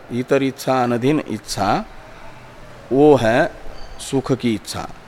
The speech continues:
उसका विषय है सुख। उसमें रहेगा इतर इच्छा अनधीन इच्छा विषयत्व रूप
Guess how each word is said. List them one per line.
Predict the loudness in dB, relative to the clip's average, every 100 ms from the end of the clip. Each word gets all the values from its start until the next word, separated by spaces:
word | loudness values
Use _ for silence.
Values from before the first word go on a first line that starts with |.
| -20 -20 -20 -20 -20 -20 -20 -14 -6
उसका | -2 6 6
विषय | 6 2 4 4
है | 4 2
सुख। | 0 -2 -2 -8 -10 -16 -18 -18 -18 -18 -16 -16 -16 -20 -20 -20 -16 -8
उसमें | -4 4 6
रहेगा | 6 6 6 6 4 2 -10 -18 -20 -20 -4
इतर | -4 4 4
इच्छा | 4 -2 2 2
अनधीन | 4 2 2 2 0
इच्छा | -2 -6 2 2 4
विषयत्व | 0 2 2 2 0 -2
रूप | 0 -4 2 4 4